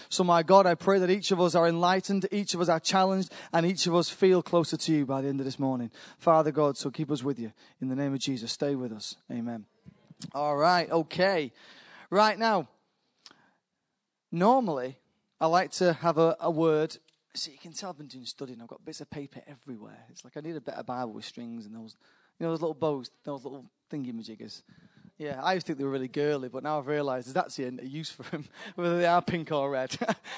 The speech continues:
Um, but, um, normally I like to, to, to have nice, concise bits of scripture, but I've got quite a lot this morning, so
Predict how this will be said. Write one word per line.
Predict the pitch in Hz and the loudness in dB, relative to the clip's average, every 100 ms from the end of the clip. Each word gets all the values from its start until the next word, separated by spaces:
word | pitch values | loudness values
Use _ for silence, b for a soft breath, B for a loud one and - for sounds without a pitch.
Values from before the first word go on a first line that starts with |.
| 240 240 | -14 -2
Um, | 160 175 185 180 160 B B B B | 2 4 4 0 -10 B B B B
but, | 196 - | -2 2
um, | 214 208 190 - _ _ _ _ _ 190 | 2 0 -6 -14 _ _ _ _ _ 2
normally | 202 220 208 | 4 6 6
I | |
like | 196 180 | 4 2
to, | 190 185 - - | 0 -2 -4 -6
to, | 180 - - | -6 -6 -4
to | 170 | -2
have | 170 156 | -2 -2
nice, | 175 185 - | -4 -6 -6
concise | - 165 - 165 165 - | -8 -6 -2 -2 -4 -8
bits | 170 - | -10 -8
of | 156 | -8
scripture, | - 165 - 151 | -8 -8 -8 -4
but | 165 | -4
I've | 170 | 4
got | 240 - | 4 4
quite | 214 214 | 2 2
a | 196 | 4
lot | 202 | 2
this | - - | 2 -6
morning, | 135 117 110 107 | -4 -4 -8 -6
so | - 160 | 0 2